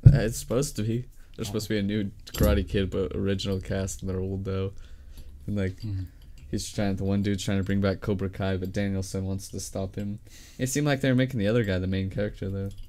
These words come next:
Speaker 2: Well, I think in the third Karate Kid, like, Daniel-san is the bad guy.
Speaker 1: Is he?
Speaker 2: I think so.
Speaker 1: I remember one, they go the other country.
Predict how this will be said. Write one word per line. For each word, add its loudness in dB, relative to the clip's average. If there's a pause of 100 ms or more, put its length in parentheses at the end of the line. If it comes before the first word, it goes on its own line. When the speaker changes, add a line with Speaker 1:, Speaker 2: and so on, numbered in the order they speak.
(600)
Speaker 2:
Well, -6
I -4
think -6
in -2
the -2
third -6 (440)
Karate -6
Kid, -8
like, -10 (460)
Daniel-san -6
is -6
the -8
bad -10
guy. -8 (400)
Speaker 1:
Is -2
he? -2 (180)
Speaker 2:
I -10
think -6
so. -8 (160)
Speaker 1:
I -6
remember 4
one, 4
they 4
go 4
the 2
other 4
country. -2